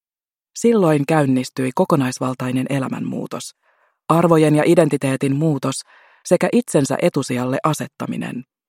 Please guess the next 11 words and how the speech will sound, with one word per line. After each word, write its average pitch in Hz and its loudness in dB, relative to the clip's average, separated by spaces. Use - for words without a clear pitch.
Ensimmäistä 143 0
kertaa 139 -2
elämässäni. 123 -8
Halusin 240 4
opetella 139 0
olemaan 135 0
itseni 135 -2
puolella. - -10
Halusin 170 4
olla 156 4
sinut 180 2